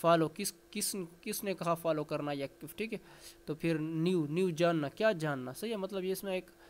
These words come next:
अ, सवाल है, इसमें सवाल नहीं बनता, ठीक है। तो ये क्या फॉलो और न्यू ये दोनों क्या हैं, ये ट्रांजिटिव वर्ब हैं and migrate और abandon क्या हैं, intransitive verb हैं, सही है। अब what is the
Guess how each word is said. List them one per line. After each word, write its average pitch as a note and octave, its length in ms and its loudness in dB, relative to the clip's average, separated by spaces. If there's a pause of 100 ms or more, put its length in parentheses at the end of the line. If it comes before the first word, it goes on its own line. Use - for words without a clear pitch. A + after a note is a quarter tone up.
(360)
अ, D3+ 120 2
सवाल E3 440 6
है, D3 100 2
इसमें E3+ 220 -4
सवाल E3+ 320 2
नहीं D3 160 0
बनता, B2+ 300 -6
ठीक G#3+ 180 -10
है। F#3+ 80 -12 (480)
तो D#3 80 -2
ये E3+ 240 2
क्या F3 240 0
फॉलो E3 540 0
और D#3 180 -2
न्यू D3 360 0 (500)
ये E3 100 2
दोनों D#3+ 320 2
क्या D3 260 0
हैं, F3+ 300 -2 (420)
ये E3 140 2
ट्रांजिटिव D3+ 540 -2
वर्ब E3 280 2
हैं F3 420 -2
and C#3 180 -4
migrate D3 640 -2
और D3 280 -4
abandon C#3+ 460 -4
क्या C#3+ 140 -4
हैं, D#3+ 340 -6
intransitive A#2+ 560 -6
verb A#2 220 -4
हैं, B2+ 80 -6
सही G3 240 -4
है। F#3 100 -4 (580)
अब D3+ 200 2
what F3 220 4
is F#3+ 220 -2
the E3+ 220 2